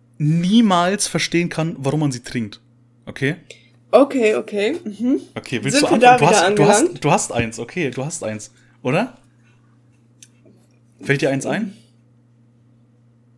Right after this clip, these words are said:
Speaker 2: Du wirst mich umbringen.
Speaker 1: Also, ich, ich sag mal so, ich hab zwei Getränke aufgeschrieben, äh, die ich nicht verstehen kann, und ich glaube, für die werde ich auch umgebracht. Also von daher, hau, hau einfach raus. Hier gibt's keine
Speaker 2: Okay,
Speaker 1: Vorurteile
Speaker 2: erstmal
Speaker 1: im
Speaker 2: eins,
Speaker 1: Podcast.
Speaker 2: wofür,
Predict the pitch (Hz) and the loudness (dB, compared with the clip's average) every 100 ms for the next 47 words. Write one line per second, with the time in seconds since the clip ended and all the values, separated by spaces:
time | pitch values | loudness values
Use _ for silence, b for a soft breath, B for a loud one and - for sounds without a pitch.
0 | _ _ _ _ _ - 208 190 220 220 | _ _ _ _ _ -12 -4 0 0 0
1 | 202 214 254 214 180 196 - _ _ _ | -4 -4 -4 -6 -8 -12 -18 _ _ _
2 | _ _ _ _ _ _ _ _ _ _ | _ _ _ _ _ _ _ _ _ _
3 | _ _ _ _ _ - 135 156 - - | _ _ _ _ _ -4 -4 -4 -10 -10
4 | 165 - - 147 175 170 175 160 151 - | -8 -8 -4 2 2 2 0 -2 -4 -4
5 | - 143 175 175 160 175 143 131 135 135 | 0 2 2 0 0 2 2 0 -2 -6
6 | 120 127 143 - _ _ _ _ - 123 | -4 -4 -6 -8 _ _ _ _ -2 2
7 | 123 120 131 143 131 127 - 143 151 131 | 2 0 -2 -4 -4 -4 -4 -2 -2 -2
8 | 135 - 131 135 165 165 165 - 135 151 | -4 -4 0 2 2 -2 -6 -6 -6 -2
9 | 143 139 123 117 104 98 92 92 95 - | -2 -2 -2 -6 -6 -10 -10 -12 -10 -8
10 | 113 117 127 135 131 117 135 123 113 139 | -6 -4 -4 -2 -2 -4 -6 -6 -4 -2
11 | 131 120 113 104 104 - - 131 135 - | -2 -6 -8 -8 -8 -10 -10 -8 -6 -2
12 | 123 220 262 240 254 277 294 269 262 262 | 2 4 8 8 8 6 4 4 4 0
13 | 254 254 254 - - | -4 -2 -2 -2 -8